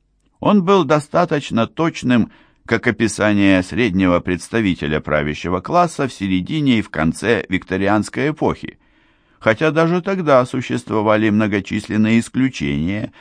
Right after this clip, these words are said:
совсем не совпадавшие с ним. Это была модель, по которой большинство указанного класса строило свое поведение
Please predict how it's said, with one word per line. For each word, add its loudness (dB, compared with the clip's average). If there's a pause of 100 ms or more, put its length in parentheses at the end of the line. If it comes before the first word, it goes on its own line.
(260)
совсем 2
не 4
совпадавшие -2
с -12
ним. 0 (600)
Это 2
была 4
модель, 2
по -2
которой 0
большинство 0
указанного 0
класса 0
строило 0
свое -4
поведение -4